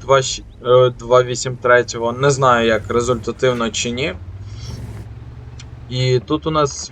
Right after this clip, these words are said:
виїжджає Т сто десять Е п'ять. Ну, мав би виїжджати, але ні. Ч-, і ще, ще одна причина, чого я от саме так кинув два вісім три,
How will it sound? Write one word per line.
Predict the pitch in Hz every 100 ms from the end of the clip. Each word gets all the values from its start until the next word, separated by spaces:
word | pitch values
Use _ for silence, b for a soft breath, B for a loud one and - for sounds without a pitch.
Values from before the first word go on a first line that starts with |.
| 120
виїжджає | 120 120 110 127 123
Т | 120 120
сто | 107 120
десять | 120 - 117 -
Е | 135
п'ять. | 139 110 104 131
Ну, | 143
мав | 139 131 117
би | 113
виїжджати, | 113 117 110 139 170 -
але | 127 127 127
ні. | 123 104 101 - B B B -
Ч-, | - - 127
і | 123 123 123 120
ще, | 117 - 156 143
ще | - -
одна | 139 131
причина, | 127 127 - 143 123
чого | - 123 120 123
я | 120
от | 117 -
саме | - - 131 123
так | 113 117 -
кинув | 123 117 110 104
два | 117 117
вісім | 113 113 127 123
три, | 156 196